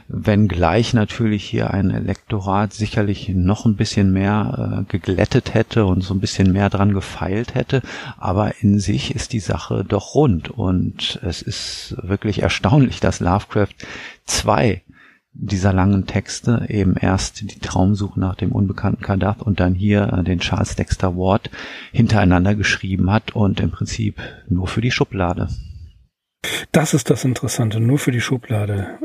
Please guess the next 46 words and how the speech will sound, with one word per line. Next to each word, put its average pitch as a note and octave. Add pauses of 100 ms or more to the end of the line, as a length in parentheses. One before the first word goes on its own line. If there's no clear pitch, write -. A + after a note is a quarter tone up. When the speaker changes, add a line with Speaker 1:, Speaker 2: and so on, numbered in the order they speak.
(100)
Speaker 2:
beziehungsweise B2+
bei A#2
Charles B2+
Dexter B2
Ward, B2
er A2+
hätte C#3+
ihn B2+
ja A#2
gerne A#2+
veröffentlicht, C3
da A#2+
kommen D#3+
wir B2+
aber A#2
in A2+
der A2+
nächsten B2
Epizo-, -
Episode A2+
zu, C3 (360)
aber C3
das B2+
möchte D3+
ich A#2+
noch C#3+
kurz -
aufgreifen. A#2+ (500)
Ähm, A#2+ (420)
das -
sind F3
die, C#3
diese C#3
Texte, -
man C3
merkt B2
denen C3+
an, C3 (440)
das C3+
haben C#3+
wir C#3
ja B2+
schon A#2+
ganz A#2
oft -
erwähnt, A2+